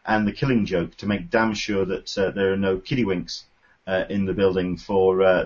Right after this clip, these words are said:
this, uh, R-rated animation, um, of Batman Killing Joke.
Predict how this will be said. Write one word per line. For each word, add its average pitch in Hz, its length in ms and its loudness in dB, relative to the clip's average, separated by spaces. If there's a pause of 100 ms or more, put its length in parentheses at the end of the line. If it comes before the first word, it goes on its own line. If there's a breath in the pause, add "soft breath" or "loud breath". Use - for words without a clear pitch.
this, - 360 -6
uh, 92 220 0
R-rated 92 560 0
animation, 92 580 -4 (560 soft breath)
um, 92 520 0
of 90 240 -6
Batman 87 300 -2
Killing 87 260 -6
Joke. 82 240 -6